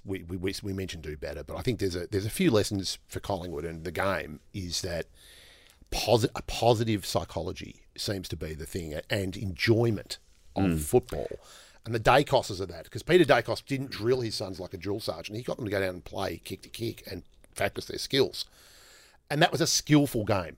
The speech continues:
Speaker 1: Some of the skill execution was
Speaker 2: And,
Speaker 1: incredible.
Speaker 2: and on that, another Indigenous player cr-, in Charlie Cameron had great moments. And Charlie o-, hasn't always had great finals, but it felt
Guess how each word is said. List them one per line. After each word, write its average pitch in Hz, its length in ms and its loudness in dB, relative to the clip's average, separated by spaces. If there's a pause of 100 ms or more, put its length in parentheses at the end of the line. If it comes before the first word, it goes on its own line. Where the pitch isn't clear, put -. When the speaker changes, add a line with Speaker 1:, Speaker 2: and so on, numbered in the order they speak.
(160)
Speaker 1:
Some 147 220 4
of 135 60 6
the 120 80 4
skill 104 280 0
execution - 460 -10
was 117 80 4
Speaker 2:
And, 113 120 2
Speaker 1:
incredible. 90 260 -2
Speaker 2:
and 98 140 2 (100)
on 110 180 0
that, 76 160 0 (600)
another 98 300 4
Indigenous 82 360 -2
player 73 340 -2 (540)
cr-, - 180 -4
in 85 160 -2
Charlie 78 300 0
Cameron 73 440 -4
had 87 320 -2
great 92 380 4
moments. 71 480 -4
And 104 220 -4
Charlie 104 280 4
o-, 95 200 4
hasn't 92 240 -2
always 90 160 0
had 85 120 -2
great 87 280 -4
finals, 139 500 -2 (460)
but 101 80 2
it - 100 -6
felt - 320 0